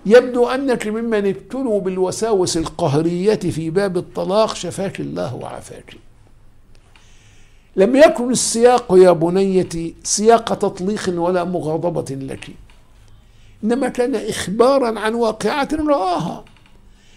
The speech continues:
لكن مضاجرتك له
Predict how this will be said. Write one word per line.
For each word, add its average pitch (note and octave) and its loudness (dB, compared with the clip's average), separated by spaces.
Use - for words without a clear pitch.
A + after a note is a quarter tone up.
لكن B3 2
مضاجرتك A3+ 4
له D#3+ 0